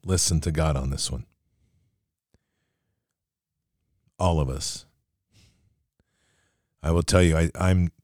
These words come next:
there are times that my rage just boils when I read what they're doing to kids and what they're doing to people.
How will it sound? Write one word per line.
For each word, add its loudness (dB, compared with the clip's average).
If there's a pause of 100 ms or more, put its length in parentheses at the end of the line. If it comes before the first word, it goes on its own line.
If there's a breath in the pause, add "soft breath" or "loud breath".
(720)
there 4
are 4
times 2
that -2
my 0
rage 0
just -4
boils -4
when -4
I -2
read -2
what -2
they're 0
doing 0
to -8
kids -6
and -4
what -4
they're -4
doing -2
to -14
people. -8